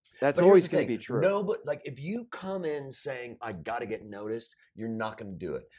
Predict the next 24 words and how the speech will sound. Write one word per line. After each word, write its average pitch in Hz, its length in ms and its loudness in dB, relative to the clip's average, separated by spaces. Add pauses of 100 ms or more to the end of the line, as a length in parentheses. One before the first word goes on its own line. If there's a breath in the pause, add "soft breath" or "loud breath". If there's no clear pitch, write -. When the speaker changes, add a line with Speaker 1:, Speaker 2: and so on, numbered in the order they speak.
Speaker 2:
If 107 180 -6
you 175 180 -8
come 202 260 -10
in 160 220 -6
saying, 104 540 -10 (400 loud breath)
"I'm 143 340 -2
just 139 280 -4
gonna 127 160 -6
do 107 160 -6
this 107 140 -10
'cause 101 160 -6
I 98 100 -2
love 127 320 0
it," 82 220 -2 (440 soft breath)
people 165 320 -6
are 117 100 -4
going 117 220 -6
to - 40 -10
come - 180 0
Speaker 1:
Oh, 269 160 8
Speaker 2:
to - 80 -2
you. - 120 -6
Speaker 1:
no, 220 260 6
I, 202 140 2